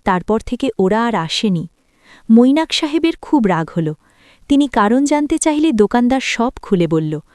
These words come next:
যে কিভাবে পুলিশরা প্রতিদিন ফ্রিতে খেত এবং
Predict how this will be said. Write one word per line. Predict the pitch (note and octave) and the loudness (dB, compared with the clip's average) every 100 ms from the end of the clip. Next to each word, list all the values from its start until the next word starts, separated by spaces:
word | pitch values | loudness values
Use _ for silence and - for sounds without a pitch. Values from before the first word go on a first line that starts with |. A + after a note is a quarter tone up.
| _ _ | _ _
যে | G#3+ A3+ | -2 -2
কিভাবে | - A#3+ A#3+ C4+ D4 | -2 -4 -2 0 0
পুলিশরা | - A3+ A3+ - B3 | 0 0 0 -2 -4
প্রতিদিন | - G3+ A3+ A3 A#3+ | -2 -2 0 0 0
ফ্রিতে | A#3 - G#3 - | 0 -4 -2 -2
খেত | G#3 - D#3+ A#3+ - - - | -2 -4 0 0 -2 -10 -10
এবং | - C4 C#4+ | 0 2 2